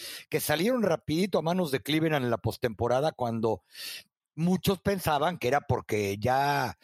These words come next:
el Big Ben va en decadencia. Ahora, ahora el equipo le renovó la línea ofensiva. Tres de los cinco, eh,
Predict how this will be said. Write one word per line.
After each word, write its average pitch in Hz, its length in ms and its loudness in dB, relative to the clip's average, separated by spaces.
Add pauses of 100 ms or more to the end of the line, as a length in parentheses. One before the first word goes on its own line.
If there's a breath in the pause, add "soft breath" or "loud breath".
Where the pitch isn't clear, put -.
(400 loud breath)
el 113 300 2
Big 135 240 0
Ben 135 320 0 (260)
va 120 80 4
en 127 100 -2
decadencia. 170 640 0
Ahora, 107 440 0 (480)
ahora 147 600 0
el 127 160 2
equipo 160 720 0 (760)
le 123 260 2
renovó 123 480 2
la 311 120 2
línea 156 280 2
ofensiva. 110 640 0 (680 loud breath)
Tres 214 260 0
de 233 100 2
los 156 140 0
cinco, 175 500 0 (180)
eh, - 20 -6